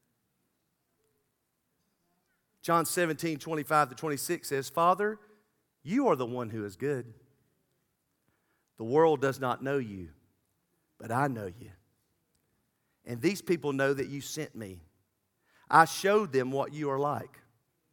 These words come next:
And again, I will show them what you are like. Then they will have the same love that you have for me, and I will live in them."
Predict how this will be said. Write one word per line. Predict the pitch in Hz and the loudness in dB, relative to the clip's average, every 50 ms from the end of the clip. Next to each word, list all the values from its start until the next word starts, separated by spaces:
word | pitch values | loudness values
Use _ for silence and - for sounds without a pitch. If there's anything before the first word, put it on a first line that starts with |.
| _ _ _ _ _ | _ _ _ _ _
And | - 127 135 131 | -4 -4 -2 -2
again, | 131 120 139 170 156 139 | -4 -4 -2 0 2 4
I | 131 131 | 4 4
will | 127 127 117 | 2 0 -4
show | - - 156 143 139 131 | -6 -4 -2 -2 -2 0
them | 120 113 113 | -2 -4 -4
what | 113 95 - | -6 -6 -6
you | 113 113 104 | -6 -6 -6
are | 101 101 | -6 -4
like. | 98 101 98 98 - - - _ _ _ _ _ _ _ _ _ _ _ | -4 -4 -6 -6 -8 -14 -20 _ _ _ _ _ _ _ _ _ _ _
Then | - 107 113 147 180 180 151 131 123 123 | -18 -6 0 2 2 4 2 2 0 0
they | 131 139 | 0 2
will | 143 139 | 2 2
have | 131 139 135 120 | 2 0 0 -2
the | 110 113 | -4 -8
same | - - - - 139 151 160 170 170 156 | -10 -8 -8 -6 -4 -4 -4 -4 -4 -2
love | 156 151 151 156 151 135 131 117 | -2 0 0 -2 -2 -4 -8 -10
that | 113 110 - - | -10 -10 -10 -10
you | 147 135 | -6 -4
have | 143 135 135 135 | -4 -4 -4 -4
for | - 139 | -8 -8
me, | 127 120 110 107 107 101 92 _ _ _ _ _ _ _ _ _ _ _ _ _ - | -8 -8 -8 -8 -10 -12 -16 _ _ _ _ _ _ _ _ _ _ _ _ _ -12
and | 117 110 117 | -8 -2 0
I | 120 120 | 0 0
will | 113 107 104 101 | 0 -2 -4 -6
live | 107 113 113 113 110 104 104 - - - _ _ _ _ _ - | -4 -4 -4 -4 -4 -6 -10 -18 -20 -20 _ _ _ _ _ -14
in | 110 104 101 | -14 -12 -8
them." | 101 101 101 90 85 80 | -8 -8 -8 -10 -12 -16